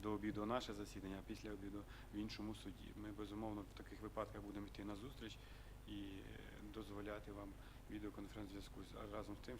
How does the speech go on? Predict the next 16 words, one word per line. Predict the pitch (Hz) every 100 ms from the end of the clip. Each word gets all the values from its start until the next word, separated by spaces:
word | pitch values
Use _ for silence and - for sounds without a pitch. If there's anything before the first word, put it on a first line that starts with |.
| -
сьогодні | 107 104
протокольну | 107 101 113 101 101
ухвалу | - 107 101
ми | 104
вам | 101 104
відмовляємо | 107 113 101 92 92 95
в | 104
участі | 107 117 - 107 92 - - -
в |
наступному | 98 - 98 95 90
судовому | - 98 95 95
засіданні | - - - - - - - - - - - 110
за | 101
допомогою | 101 92 98 113 120 110 - 98
відеоконференц-зв'язку. | 104 107 101 101 - 101 98 95 104 - 95 - - - - - - - - - - - - - - - - - - - - - - -
Так. | 131 127 117 107 -